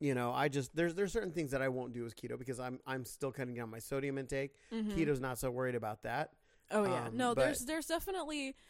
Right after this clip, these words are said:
Speaker 2: if there's cer-, other
Speaker 1: there's a
Speaker 2: things that
Speaker 1: balance.
Speaker 2: are, yeah, if there's other things that you're trying to do, there are definitely, there are definitely things that you need to be doing if you're going for keto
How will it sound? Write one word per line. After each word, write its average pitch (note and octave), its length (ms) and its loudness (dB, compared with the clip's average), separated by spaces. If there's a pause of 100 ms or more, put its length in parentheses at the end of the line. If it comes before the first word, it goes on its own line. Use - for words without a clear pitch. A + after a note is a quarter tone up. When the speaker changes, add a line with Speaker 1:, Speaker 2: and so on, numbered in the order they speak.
(240)
Speaker 2:
if B3 160 2
there's C#4 320 2
cer-, D#4+ 300 2
other D4+ 240 4
Speaker 1:
there's B3 120 0
a - 40 6
Speaker 2:
things C4+ 240 2
that A#3 100 2
Speaker 1:
balance. A3+ 40 0
Speaker 2:
are, G#3 300 0
yeah, F#3+ 280 2
if G#3+ 80 -4
there's D4 140 -2
other F#4+ 200 2
things D4+ 280 -2
that B3 120 0
you're A3+ 120 0
trying A3+ 340 -2
to G#3+ 80 -4
do, A3 480 -4 (560)
there A#3 200 4
are A#3 40 2
definitely, A#3+ 680 0 (180)
there A3 220 4
are C4+ 40 4
definitely C4+ 380 2
things A#3 260 0
that G#3+ 200 -2
you A#3 80 0
need G#3+ 340 -4
to A#3+ 80 -2
be G#3 160 -6
doing F#3+ 560 0 (140)
if F#3+ 200 -6
you're F#3+ 480 0 (220)
going B3 260 4
for G#3 140 -2
keto F#3 580 0